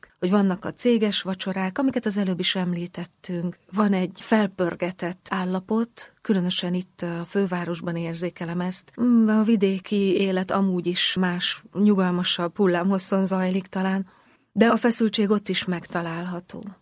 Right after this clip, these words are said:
De valahogy a törekvés is, mintha jobban ott lenne ilyenkor a környezetemben lévő emberekben,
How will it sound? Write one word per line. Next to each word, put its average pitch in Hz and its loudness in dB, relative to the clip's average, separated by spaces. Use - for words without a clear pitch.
De 214 2
valahogy 220 4
a 214 2
törekvés 190 0
is, 185 -2
mintha 190 -2
jobban 185 2
ott 180 -2
lenne 165 -6
ilyenkor 175 -2
a 170 -2
környezetemben 180 0
lévő 180 -2
emberekben, 175 -4